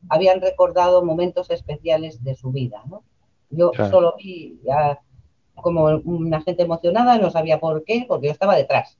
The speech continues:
Speaker 1: ¿eh? Y entonces, pero sentí, tuve esa sensación, ¿no? Como un, unos,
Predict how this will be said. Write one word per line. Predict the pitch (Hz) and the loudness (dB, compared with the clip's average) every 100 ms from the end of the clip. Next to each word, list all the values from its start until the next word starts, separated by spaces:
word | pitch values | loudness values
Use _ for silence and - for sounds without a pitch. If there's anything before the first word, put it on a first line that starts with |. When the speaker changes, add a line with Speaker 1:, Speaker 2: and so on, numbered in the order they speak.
| - | -10
Speaker 1:
¿eh? | 226 - _ _ _ _ _ | -10 -10 _ _ _ _ _
Y | 170 | -10
entonces, | 139 165 175 220 _ | -4 -4 -2 -6 _
pero | 190 170 | -2 0
sentí, | 170 165 285 277 269 | -2 -2 -6 -6 -6
tuve | - 220 | -4 0
esa | 254 226 | 0 0
sensación, | 196 175 - - 147 127 | -2 -2 -2 0 0 2
¿no? | 190 226 _ _ | 0 -4 _ _
Como | 165 160 160 | -4 0 0
un, | - 190 196 180 160 | 0 -2 -2 -2 -4
unos, | 185 190 185 170 | -4 -2 -2 -2